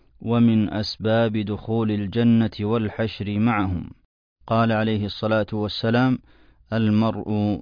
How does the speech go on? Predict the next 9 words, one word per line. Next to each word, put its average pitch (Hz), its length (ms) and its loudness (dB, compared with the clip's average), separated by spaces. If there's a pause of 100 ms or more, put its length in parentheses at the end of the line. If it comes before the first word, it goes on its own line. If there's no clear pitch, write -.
مع 107 320 0
من 113 260 4
أحب". 110 360 -4 (760)
رواه 107 360 2
مسلم. 104 480 -2 (960)
نسأل 110 300 -4
الله 110 260 2
عز 104 300 0
وجل 107 440 0